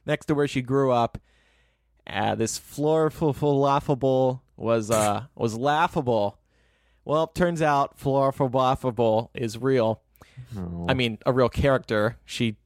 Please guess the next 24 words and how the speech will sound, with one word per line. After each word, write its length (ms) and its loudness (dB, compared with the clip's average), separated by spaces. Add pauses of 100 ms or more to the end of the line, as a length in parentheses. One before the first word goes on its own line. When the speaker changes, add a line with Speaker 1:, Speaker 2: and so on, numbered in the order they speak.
(140)
Speaker 1:
uh, 240 0
J 160 2
K 140 0
Rowling 200 2
did 120 -2
not 200 4
make 200 -2
any 100 -2
surprise 420 0
appearances 460 -4
for 140 -2
the 80 -4
twentieth 400 -2
anniversary, 680 2 (500)
though 420 2
she 180 -6
did 200 -2
tweet. 440 0 (280)
That 180 0
was, 440 -2 (200)
that 140 -2
was 160 0
her 80 -8
thing. 460 -2